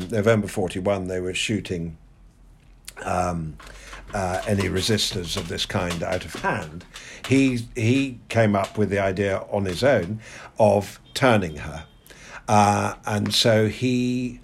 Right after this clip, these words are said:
uh, she spent a night in prison, and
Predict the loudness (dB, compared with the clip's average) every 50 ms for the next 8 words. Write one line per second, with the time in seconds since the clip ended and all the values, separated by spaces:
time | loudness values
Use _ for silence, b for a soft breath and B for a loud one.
0 | B B B B B B B B B B B B B B B B B -20 -20 -16
1 | -12 -10 -4 -2 0 0 2 4 6 6 6 6 4 6 6 6 4 4 0 0
2 | 2 2 2 2 2 -2 -4 -6 -6 -6 -2 0 2 4 4 4 2 0 0 -2
3 | -4 -6